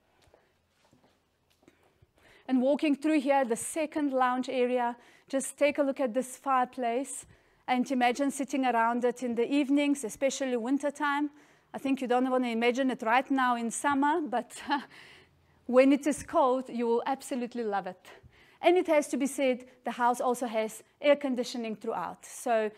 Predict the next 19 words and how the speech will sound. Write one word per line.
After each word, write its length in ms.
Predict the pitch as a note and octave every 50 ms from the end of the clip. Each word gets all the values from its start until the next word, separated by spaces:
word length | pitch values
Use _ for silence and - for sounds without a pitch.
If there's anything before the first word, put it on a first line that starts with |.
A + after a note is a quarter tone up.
| - _ -
you 140 | B3 A#3 A#3+
can 400 | B3 - C4+ C4 B3 A#3+ B3 A#3 - - _ -
cool 480 | - - D#4+ D4+ D4 C#4+ C#4 C#4+ C#4 - - _ _ - -
and 380 | B3 A#3+ A#3 A3+ A3+ A3+ A3
heat 360 | - - - - C4+ B3 B3+ -
up 200 | A3+ G#3+ G#3+ -
your 180 | A#3+ A#3 A3+ G#3+
space, 560 | - - - A#3 G#3+ G#3 G#3 G3+ - - - -
uh, 140 | A3+ A3+ A3
whenever 400 | - A#3 A3+ A3+ A3 A3 G#3 A3
you 140 | G#3 G3+ G3+
want 280 | A3+ C4 D#4+ F4+ E4+
to 160 | - F#4 F#4+ F#4 - - - - _ -
at 160 | - C4+ B3
the 80 | A3 B3+
click 200 | B3+ B3+ A#3+ B3+
of 80 | B3+ C4
a 60 | C4
button. 400 | D4 D4 C#4+ - A#3 G3 F3+